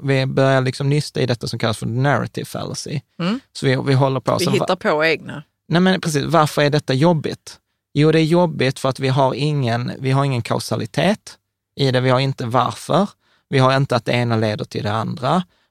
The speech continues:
Speaker 1: Vi vet inte, liksom, vilken ordning, vi vet inte varför. Alltså, det blir extremt jobbigt för vår hjärna, för då måste den lagra det som två oberoende saker. Hänger du ihop med, hänger du med?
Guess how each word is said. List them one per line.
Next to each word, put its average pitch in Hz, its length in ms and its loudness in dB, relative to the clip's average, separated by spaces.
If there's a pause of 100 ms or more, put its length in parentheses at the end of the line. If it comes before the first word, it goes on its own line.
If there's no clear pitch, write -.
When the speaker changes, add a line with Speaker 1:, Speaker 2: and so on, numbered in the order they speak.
Speaker 1:
Vi 131 160 2
vet 120 300 0
inte, 113 500 0
liksom, 117 420 -6
vilken 113 340 -6
ordning, 147 640 -2
vi 117 80 -6
vet 123 220 -10
inte 110 180 -8
varför. 147 760 -2 (260)
Alltså, - 300 -6
det 139 120 0
blir 143 220 0
extremt 123 720 -6
jobbigt 131 340 -4
för 117 120 -6
vår 120 180 -2
hjärna, 123 360 -2
för - 100 -8
då 135 60 0
måste 151 260 2
den 139 120 2
lagra 123 640 2
det 120 260 -4 (240)
som 120 200 -4
två 113 420 0
oberoende 113 1000 -4 (460)
saker. 139 520 -2 (800)
Hänger 117 180 0
du 117 80 0
ihop 143 260 0
med, 143 220 -10
hänger 117 180 -2
du 117 40 -2
med? 143 180 0